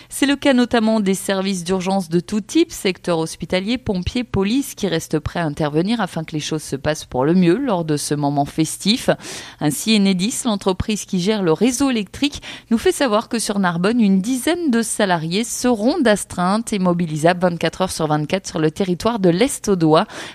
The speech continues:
pendant cette période de fête de fin d'année. Leur tâche, on s'en doute, sera de rétablir l'alimentation électrique le plus vite possible en cas de défaillance,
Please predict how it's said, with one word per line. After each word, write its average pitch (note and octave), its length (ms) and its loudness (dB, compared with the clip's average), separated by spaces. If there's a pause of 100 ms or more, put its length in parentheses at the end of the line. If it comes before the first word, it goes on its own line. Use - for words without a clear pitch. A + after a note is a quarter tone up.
pendant F#3 280 6
cette F3+ 280 -2
période E3 340 2
de D#3 100 2
fête G3+ 220 0
de E3+ 100 2
fin B3 240 0
d'année. G#3 380 4 (500)
Leur G3+ 240 4
tâche, - 500 0
on F3 140 -2
s'en F#3 240 0
doute, C4 280 0
sera F#3+ 320 0
de D#3+ 100 0
rétablir D#3 640 -2
l'alimentation G3+ 680 2
électrique E3 460 -4
le D3+ 80 2
plus D3+ 160 -2
vite F#3+ 180 -2
possible G#3 420 0
en D#3+ 100 0
cas A#3+ 180 -2
de F3 160 2
défaillance, E3+ 720 0